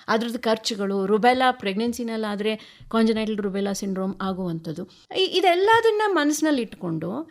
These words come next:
ಈ ರುಬೆಲ್ಲಾ ಮತ್ತು ಡಡಾರ ಅಂತ ಕಾಯಿಲೆಯನ್ನ ಒಂದು ಸಿಂಪಲ್ ವ್ಯಾಕ್ಸಿನ್ ಇಂದ,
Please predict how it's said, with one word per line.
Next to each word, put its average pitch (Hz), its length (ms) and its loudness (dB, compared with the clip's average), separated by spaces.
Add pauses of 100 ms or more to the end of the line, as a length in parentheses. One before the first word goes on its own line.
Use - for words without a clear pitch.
(120)
ಈ 349 160 2
ರುಬೆಲ್ಲಾ 294 500 4
ಮತ್ತು 403 340 -2
ಡಡಾರ 247 480 6
ಅಂತ 320 240 2
ಕಾಯಿಲೆಯನ್ನ 208 640 -2
ಒಂದು 415 320 0
ಸಿಂಪಲ್ 381 580 0
ವ್ಯಾಕ್ಸಿನ್ 247 760 0
ಇಂದ, 151 260 -4